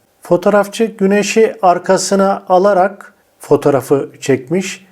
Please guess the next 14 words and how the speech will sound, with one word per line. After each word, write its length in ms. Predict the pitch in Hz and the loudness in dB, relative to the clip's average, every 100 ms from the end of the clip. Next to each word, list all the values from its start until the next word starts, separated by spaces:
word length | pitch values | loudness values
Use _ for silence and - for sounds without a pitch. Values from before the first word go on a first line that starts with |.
| _ | _
Çocuğun 480 | - 165 156 175 180 | 0 0 2 2 0
tek 300 | 165 185 185 | -2 -4 0
gözünün 460 | 180 160 165 165 160 | 0 2 0 -2 -2
kapalı 460 | 160 156 160 160 | -2 0 2 2
olması, 640 | 175 160 151 135 131 - 156 | 4 2 2 -2 -2 0 -2
kendi 360 | 156 151 165 165 | 0 -2 0 2
gölgesinin 680 | 160 151 156 147 156 160 | 2 4 2 0 -2 -2
çocuğun 400 | 165 151 143 156 | -2 -2 2 2
üzerine 600 | 156 143 147 151 156 160 147 | 2 2 2 2 0 -2 -4
düşüyor 400 | 135 131 - 151 | -4 -4 2 4
olması 680 | 156 143 135 135 123 180 180 156 | 4 0 0 -2 -2 -2 -4 0
bunu 180 | 160 165 | 0 2
anlatıyor. 680 | 147 135 123 - 135 170 180 - - - _ | 0 0 -4 -2 0 0 -2 -20 -20 -20 _
Yine 340 | 170 190 190 | 0 2 2